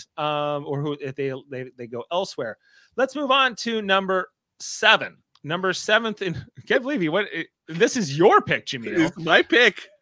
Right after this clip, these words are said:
Speaker 1: Uh, you, you had to wait all the way to seven to pick. Um, you took Lamar
Speaker 2: Lamar
Speaker 1: Odom,
Speaker 2: Odom.
Speaker 1: uh, the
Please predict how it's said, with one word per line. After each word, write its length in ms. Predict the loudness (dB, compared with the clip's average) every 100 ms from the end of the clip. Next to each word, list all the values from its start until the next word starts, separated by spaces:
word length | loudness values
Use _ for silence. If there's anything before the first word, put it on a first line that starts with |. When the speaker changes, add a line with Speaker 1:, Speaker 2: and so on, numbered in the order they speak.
| -20 -6
Speaker 1:
Uh, 60 | -2
you, 240 | 0 -2
you 160 | 4 6
had 120 | 6
to 60 | 6
wait 140 | 6
all 140 | 6
the 60 | 6
way 100 | 4
to 100 | 2
seven 420 | 4 6 6 2
to 100 | -4
pick. 480 | 0 2 2 0 -4
Um, 560 | -2 0 2 0 -2 -6 _ _
you 280 | -4 -2 -2
took 460 | 2 6 6 6 -4
Lamar 800 | -8 -8 -2 0 4 4 4 2
Speaker 2:
Lamar 0 |
Speaker 1:
Odom, 420 | 4 4 4 0 0
Speaker 2:
Odom. 200 | -2 -4 _ 0
Speaker 1:
uh, 520 | 4 4 4 4 0
the 300 | -4 -8 -8